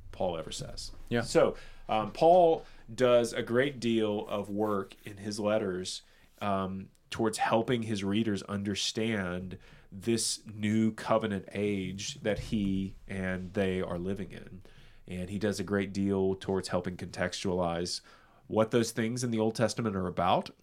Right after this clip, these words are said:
Speaker 1: why they're important, why they're good, but also how Christ, um, sort of changes the game by fulfilling the old law and the covenants. So,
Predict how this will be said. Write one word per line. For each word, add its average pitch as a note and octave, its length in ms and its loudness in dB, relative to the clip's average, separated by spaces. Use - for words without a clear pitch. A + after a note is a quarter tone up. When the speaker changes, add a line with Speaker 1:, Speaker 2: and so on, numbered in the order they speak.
Speaker 1:
why G2+ 240 4
they're G#2+ 160 2
important, A2 640 -4
why F#2+ 140 4
they're G2 120 2
good, F#2+ 400 -2
but G#2+ 180 2
also G#2+ 340 4
how G2 180 4
Christ, - 560 0
um, F#2 380 -2
sort A2+ 220 2
of F#2+ 100 -2
changes G2+ 460 -2
the - 100 -14
game G#2+ 460 -4
by F2+ 160 -4
fulfilling G#2+ 720 -6
the A2 80 2
old F#2 260 -2
law - 260 -10
and F2 120 -8
the F2+ 60 -8
covenants. - 580 -12
So, - 380 2